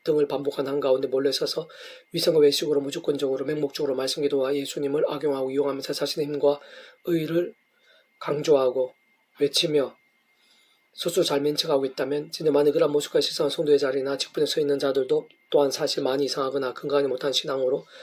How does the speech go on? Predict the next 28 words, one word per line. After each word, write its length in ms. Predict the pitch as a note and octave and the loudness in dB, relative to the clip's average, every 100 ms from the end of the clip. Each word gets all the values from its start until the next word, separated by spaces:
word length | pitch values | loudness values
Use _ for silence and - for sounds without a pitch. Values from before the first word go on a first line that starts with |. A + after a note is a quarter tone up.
| - - | -20 -8
그 100 | E3+ | -6
직분과 280 | - E3 | 2 2
경력을 340 | - D3+ D3 C3+ | 4 2 2 2
떠나 220 | C3+ C3 | 0 0
사실상 360 | C3 C#3+ D#3 D#3+ | -2 -4 -2 -4
아직 160 | C#3+ | 0
많이 240 | C3 B2+ C#3+ | 0 0 0
어린 220 | D3+ C#3+ | 0 -2
신앙이거나 480 | - E3 C#3+ C3+ C3 | -4 -2 -4 -4 -2
병든 280 | D3+ D3 C#3+ | -2 0 -2
신앙인 280 | - C#3 | -2 -2
것이고, 260 | C3+ C3 - | -4 -6 -4
또는 260 | - D#3 D#3+ - - - - - | 0 0 0 -8 -20 -20 -20 -12
심각하게 380 | - F3+ D#3 D3+ | -2 0 4 2
잘못 240 | C3+ C3+ | 2 -2
믿고 260 | D3 E3 - | -4 -4 -4
있거나 360 | C3+ C3+ C#3+ D#3 | -2 -2 -2 -2
마치 240 | C#3+ - | -4 -4
죽음과 340 | - D#3+ - | -6 -6 -4
같은 240 | C#3 C3 D3 | -6 -4 -2
신앙인 320 | - C#3+ C3+ | 0 -2 0
것이며, 360 | B2+ - C#3 C3 _ _ _ _ | -2 -2 -4 -10 _ _ _ _
아니면 260 | D3 D#3 D3 | -2 2 2
어쩌면 260 | D#3 D#3 | 2 2
아예 160 | D3+ D3 | 4 2
구원과 320 | C#3 D#3 C#3 | 2 0 2
별개인 320 | C3+ D3 D3 | 2 2 2
가라지들로, 680 | C#3 C3 C3+ C#3 C3+ C#3 | 0 0 -2 -2 0 0